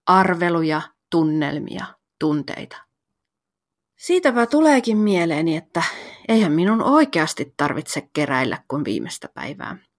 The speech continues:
koska ihminen on keksinyt myös rahan ja ihan todella monimutkaisen järjestelmän, kulttuuri,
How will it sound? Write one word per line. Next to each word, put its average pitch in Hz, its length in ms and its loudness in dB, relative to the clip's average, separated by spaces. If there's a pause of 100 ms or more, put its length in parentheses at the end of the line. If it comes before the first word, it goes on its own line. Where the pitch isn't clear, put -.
(180)
koska 214 300 0
ihminen 165 580 2
on 185 160 0
keksinyt 208 640 -4 (300)
myös 226 220 -2
rahan 277 560 -2 (540)
ja 190 140 2 (280)
ihan 214 260 2
todella 208 380 2
monimutkaisen 160 840 0
järjestelmän, 160 840 -4 (680)
kulttuuri, 170 960 0